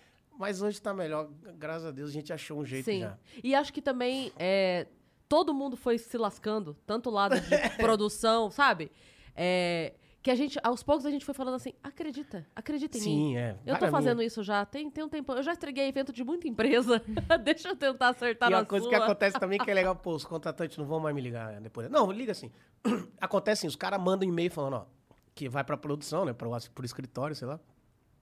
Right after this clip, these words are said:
Speaker 1: E aí fala, ó, "A gente quer o Renato Albani, o evento é assim, assado." Ó, aí, "Tudo bem, tudo bem, fecha valor, tá, tá bom,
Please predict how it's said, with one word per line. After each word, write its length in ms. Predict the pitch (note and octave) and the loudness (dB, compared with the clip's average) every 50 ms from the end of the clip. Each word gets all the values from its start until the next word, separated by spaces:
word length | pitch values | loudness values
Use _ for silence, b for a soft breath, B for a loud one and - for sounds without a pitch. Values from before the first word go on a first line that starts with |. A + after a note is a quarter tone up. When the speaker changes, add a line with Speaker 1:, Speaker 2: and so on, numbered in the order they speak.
| _ - | _ -8
Speaker 1:
E 40 | C#3+ | -8
aí 60 | C#3 | -8
fala, 240 | C3 - C3+ C3 C3 | -8 -6 -6 -4 -4
ó, 20 | A#2+ B B B B B B B B B | -6 B B B B B B B B B
"A 40 | - | -6
gente 100 | F#3+ - | -2 0
quer 80 | - B3+ | 2 4
o 40 | |
Renato 220 | C4 C4 C4+ C4+ - | 4 4 4 4 2
Albani, 380 | C4+ B3 C4+ D4+ D#4+ D4 C4+ A#3 | 4 6 6 8 8 8 8 6
o 60 | A3+ | 4
evento 280 | G#3+ F3+ A#3 B3 B3 B3 | 4 4 2 2 2 0
é 40 | |
assim, 340 | G#3+ - - - C4 C4+ B3 | 0 0 -2 -2 0 0 0
assado." 720 | A3+ F#3+ - - - B3 A#3 A#3+ A#3 A3 G3 E3+ D#3+ F3 - - _ _ _ | 0 0 -2 -4 -2 0 2 4 4 2 0 -2 -6 -12 -14 -16 _ _ _
Ó, 180 | - G3+ F#3 E3+ | -8 -6 -4 -2
aí, 280 | D3+ D3+ E3 F#3+ G#3 G3+ - _ _ _ _ _ | -2 -2 -2 -2 -4 -6 -12 _ _ _ _ _
"Tudo 140 | G#3+ F#3+ | -4 -2
bem, 120 | F#3+ A#3+ A#3+ | 0 0 0
tudo 120 | A#3 G#3 F#3+ | 0 -2 -4
bem, 160 | A3+ A#3 G#3 | -4 -4 -4
fecha 320 | - - F#3 F3+ - G3+ | -2 -4 -4 -4 -4 -4
valor, 320 | F3 F3+ F#3+ F#3+ G3+ A3+ A#3 | -2 -2 0 0 0 -2 -2
tá, 140 | A#3 A#3 A3+ | -2 -4 -4
tá 160 | - B3 A3+ | -2 -2 -2
bom, 220 | F3 C3+ A2+ F#2 | -2 -2 -4 -8